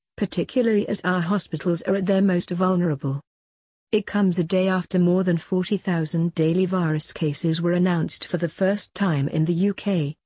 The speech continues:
although it is thought infection rates were higher earlier in the year, before mass testing.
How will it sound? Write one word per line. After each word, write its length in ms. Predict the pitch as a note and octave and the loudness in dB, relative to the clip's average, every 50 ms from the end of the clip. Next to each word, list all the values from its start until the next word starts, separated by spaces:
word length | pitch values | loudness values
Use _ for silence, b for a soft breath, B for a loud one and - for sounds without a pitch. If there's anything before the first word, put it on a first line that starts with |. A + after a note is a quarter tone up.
| _ _ - - | _ _ -4 0
although 300 | G3+ G3 F#3 G#3 A3 A#3 | 2 2 4 2 2 2
it 140 | A#3 A3 | 0 0
is 140 | G3 F3+ - | -2 -2 -2
thought 380 | - - A3 F#3+ D#3 E3 - - | -2 -2 0 0 0 -2 -2 -2
infection 680 | F3 E3 D#3+ - E3+ D#3+ - - - D#3 C#3+ C#3+ D3 | -2 -2 0 -2 -4 -4 -4 -4 -4 -2 0 0 0
rates 400 | D#3+ D#3 D3 - - - - - | 0 0 -2 -4 -8 -10 -6 -2
were 100 | F3 E3+ | -2 0
higher 320 | E3 E3 F#3 F#3 G3+ - - - | 0 0 2 2 0 0 0 0
earlier 340 | F3+ F3+ F3+ F#3 F3+ F3 | 0 2 2 2 2 2
in 140 | E3+ E3+ F3+ | 2 2 2
the 80 | F3 F3 | 2 2
year, 400 | E3 D#3+ D3 C#3 C3+ C#3 D#3 - _ _ _ | 0 0 0 -2 -2 -4 -6 -8 _ _ _
before 340 | - E3+ D#3 - F3+ E3+ E3 | -4 -4 -2 -2 -2 0 0
mass 340 | D#3+ D#3+ D#3 D#3+ E3+ - - | 2 0 0 -2 -4 -6 -8
testing. 560 | - - F#3 E3 - - - C#3 C3+ C3+ D3+ | -6 -4 -4 -4 -4 -4 -4 -4 -4 -4 -6